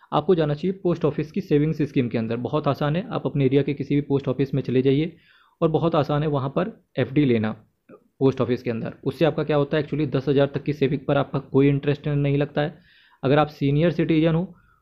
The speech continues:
तो वहाँ पर और ज़्यादा बेनिफिट मिलता है। साथ ही साथ पैंतीस सौ रुपये पर इंडिविजुअल के तौर पे आपको एडिशनल बेनिफिट भी पोस्ट ऑफिस के अंदर देखने को मिलता है,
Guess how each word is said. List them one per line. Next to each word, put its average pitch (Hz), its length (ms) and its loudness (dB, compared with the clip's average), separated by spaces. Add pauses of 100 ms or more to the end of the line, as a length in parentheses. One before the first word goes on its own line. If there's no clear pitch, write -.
(160)
तो 160 100 6
वहाँ 151 220 4
पर 147 120 0
और 135 160 4
ज़्यादा 147 180 2
बेनिफिट 147 340 -2
मिलता 147 240 -2
है। 156 40 -2
साथ 147 200 -2
ही 156 60 -2
साथ 160 240 -6
पैंतीस 151 380 0
सौ 156 100 4
रुपये 139 300 0 (420)
पर 165 320 2
इंडिविजुअल 135 500 2
के 147 100 0
तौर 139 200 0
पे 156 140 -2
आपको 143 260 0
एडिशनल 131 320 -2
बेनिफिट 127 340 0
भी 143 100 -2
पोस्ट 143 240 -2
ऑफिस 131 200 -2
के 131 100 -4
अंदर 131 160 0
देखने 123 260 -4
को 160 80 -4
मिलता 135 280 0
है, 147 100 -4